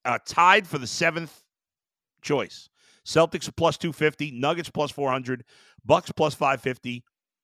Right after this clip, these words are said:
Clippers plus six hundred, Suns plus fourteen hundred, the Knicks plus sixteen hundred, and then the Cavs, the T-Wolves, and the Thunder are plus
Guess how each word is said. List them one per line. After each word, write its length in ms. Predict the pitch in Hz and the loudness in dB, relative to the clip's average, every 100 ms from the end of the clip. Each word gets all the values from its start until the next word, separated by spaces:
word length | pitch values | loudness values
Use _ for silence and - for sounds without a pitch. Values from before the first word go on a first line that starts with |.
| _ _ _ _ | _ _ _ _
Clippers 380 | - 165 - 165 | -6 -4 -2 -4
plus 260 | - 160 139 | 0 0 0
six 220 | 143 131 | -4 -4
hundred, 400 | 120 117 110 104 | -6 -4 -8 -8
Suns 400 | - 151 165 180 | -6 -2 -2 -2
plus 220 | - 143 | -4 -4
fourteen 440 | - 165 165 139 123 | -2 -4 -4 -8 -6
hundred, 340 | 120 110 110 _ _ _ _ | -6 -6 -10 _ _ _ _
the 120 | 117 | -8
Knicks 400 | 120 143 214 - | -4 -2 -4 -4
plus 240 | - 131 - | -4 -4 -2
sixteen 360 | 131 - 120 | -8 -8 -10
hundred, 400 | 113 113 107 110 - _ _ _ - | -6 -6 -6 -6 -10 _ _ _ -10
and 200 | 123 123 | -8 -4
then 180 | 151 147 | -4 -4
the 100 | 123 | -6
Cavs, 720 | - 165 165 170 175 165 - | -4 2 4 4 2 -2 -10
the 140 | 117 - | -12 -10
T-Wolves, 720 | - 175 156 151 147 147 135 - - | -8 -6 0 2 2 -2 -8 -14 -6
and 180 | 120 110 | -6 -6
the 40 | |
Thunder 580 | - 143 147 123 113 107 101 | -4 -2 -2 0 -2 -2 -4
are 140 | 98 | -6
plus 480 | - - 123 120 | -6 -4 -4 -4